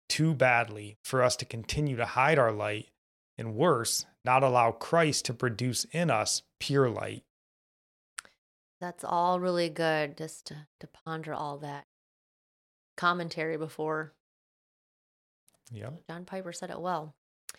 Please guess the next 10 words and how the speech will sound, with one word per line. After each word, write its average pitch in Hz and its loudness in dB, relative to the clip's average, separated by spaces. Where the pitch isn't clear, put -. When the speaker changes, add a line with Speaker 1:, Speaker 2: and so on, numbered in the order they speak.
Speaker 2:
And 190 0
our 185 4
psalm 208 6
of 254 4
the 240 2
day 240 8
comes 185 -2
from 170 -4
Psalm 190 6
fifty-eight, 190 0